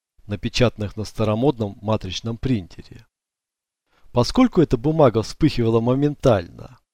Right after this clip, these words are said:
ни на каком другом принтере, кроме матричного, её использовать было нельзя. Вот почему в аналитическом центре, когда был самый завал работы,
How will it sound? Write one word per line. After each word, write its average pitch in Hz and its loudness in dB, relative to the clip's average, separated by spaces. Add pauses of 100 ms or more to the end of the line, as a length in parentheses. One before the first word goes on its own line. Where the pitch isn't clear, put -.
(280)
ни 110 -6
на 117 -2
каком 120 -4
другом 107 -2
принтере, 196 0
кроме 107 -4
матричного, 113 -2 (200)
её 127 2
использовать 143 -2
было 104 -2
нельзя. 113 -4 (960)
Вот 143 0
почему 110 -8
в 98 -6
аналитическом 110 -6
центре, - 0 (400)
когда 120 2
был 120 0
самый 110 2
завал 110 2
работы, 120 0